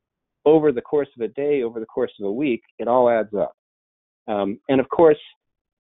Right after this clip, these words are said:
the physician today needs to be able to s-, to, to look at images that were captured from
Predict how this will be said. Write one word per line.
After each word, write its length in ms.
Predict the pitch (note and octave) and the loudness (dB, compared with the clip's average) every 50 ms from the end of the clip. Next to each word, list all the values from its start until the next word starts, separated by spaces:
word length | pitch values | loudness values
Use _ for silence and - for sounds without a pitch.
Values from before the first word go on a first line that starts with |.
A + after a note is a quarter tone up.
| _ _ _ | _ _ _
the 120 | D3 C#3+ C3 - | -2 -2 -2 -2
physician 520 | D#3 C#3 C3 D#3+ E3+ D#3+ - F3 D3+ C#3+ - | -4 -2 0 0 0 0 -2 -4 -4 -4 -4
today 400 | C#3+ C3 D#3+ E3+ F3 F3 D#3+ D3 | -4 -2 0 0 0 0 0 -2
needs 240 | C3+ C#3 C#3 C#3 - - | -2 -4 -4 -6 -8 -12
to 60 | C3 | -8
be 180 | C#3 C#3 C#3 | -4 -2 0
able 180 | C#3 C3 C3 B2 - - | 0 0 -2 -6 -10 -10
to 80 | C3 | -10
s-, 240 | A2+ - - - B2+ - _ _ - | -10 -8 -10 -10 -10 -10 _ _ -8
to, 160 | - B2 A2+ A2+ - - | -6 -6 -6 -8 -8 -4
to 60 | - B2+ | -2 0
look 240 | B2 C#3 D3+ D3 | 2 2 2 2
at 100 | C#3+ C3 - | 2 0 0
images 420 | C#3 C3+ C#3 C3+ - - A#2+ A2+ A2 - | -2 -2 -2 -2 0 -2 -2 -2 -2 -4
that 140 | A2 - G#2 | -4 -4 -6
were 80 | G#2 | -8
captured 540 | - - C3+ C3+ C#3 - - - B2 A2 G#2 - | -6 0 2 2 2 2 -2 -2 -2 -4 -2 -4
from 140 | - A#2 G#2+ | -6 -8 -6